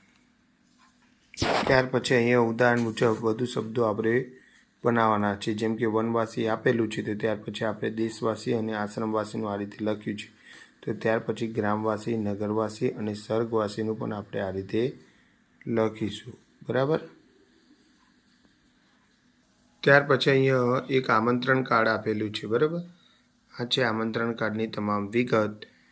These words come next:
એના આધારે આપણે કેટલાક પ્રશ્નો બનાવવાના છે, જે પ્રશ્નો આપણે આ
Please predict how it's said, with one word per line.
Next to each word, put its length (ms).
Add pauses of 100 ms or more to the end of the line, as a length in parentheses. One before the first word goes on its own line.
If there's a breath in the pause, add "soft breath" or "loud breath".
(400 soft breath)
એના 360
આધારે 380
આપણે 400
કેટલાક 420
પ્રશ્નો 480
બનાવવાના 520 (120)
છે, 100 (760 loud breath)
જે 160
પ્રશ્નો 480
આપણે 340 (440)
આ 40